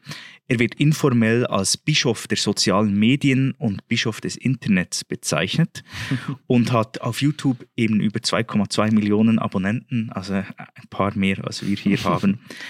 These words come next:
Speaker 2: Noch.
Speaker 1: ähm, und zweihundertdreißig Millionen Views, also zweiunddreißig Millionen wurde das schon angeklickt.
Speaker 2: Mhm.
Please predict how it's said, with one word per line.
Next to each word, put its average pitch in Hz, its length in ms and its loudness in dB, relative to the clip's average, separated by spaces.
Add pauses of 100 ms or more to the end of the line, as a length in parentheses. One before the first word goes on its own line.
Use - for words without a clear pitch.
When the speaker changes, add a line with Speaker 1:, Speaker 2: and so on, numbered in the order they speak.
(120)
Speaker 2:
Noch. 117 200 0
Speaker 1:
ähm, 92 380 0
und 107 180 -2
zweihundertdreißig 120 840 0
Millionen 101 500 2
Views, 87 440 -2
also 85 480 -2 (220)
zweiunddreißig 95 840 -2
Millionen 92 680 0 (960)
wurde 95 220 0
das 90 160 0
schon 87 160 0
angeklickt. 87 720 -6
Speaker 2:
Mhm. 110 300 -4